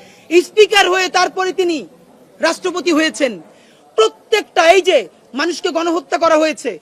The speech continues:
এর লেজিটিমেসি চূড়ান্ত কার হাত ধরে গেছে? যাদেরকে শাহবাগীপনার মধ্য দিয়ে ফাঁসি দেওয়া হয়েছে, কার স্বাক্ষরের মধ্য দিয়ে গেছে? তার নামে এখন পর্যন্ত পত্রিকা আজকে রিপোর্ট করেছে, মানে,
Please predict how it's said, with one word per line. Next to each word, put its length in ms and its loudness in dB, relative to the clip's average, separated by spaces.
এর 100 -4
লেজিটিমেসি 580 -4
চূড়ান্ত 340 -6
কার 260 -2
হাত 120 -2
ধরে 200 -8
গেছে? 340 -8
যাদেরকে 420 -2
শাহবাগীপনার 1120 0
মধ্য 280 -2
দিয়ে 300 -2
ফাঁসি 260 -2
দেওয়া 240 4
হয়েছে, 280 -6
কার 200 2
স্বাক্ষরের 420 -4
মধ্য 260 -4
দিয়ে 240 0
গেছে? 220 -6
তার 260 2
নামে 160 0
এখন 300 0
পর্যন্ত 420 -6
পত্রিকা 440 -2
আজকে 200 0
রিপোর্ট 340 -6
করেছে, 340 -8
মানে, 120 -6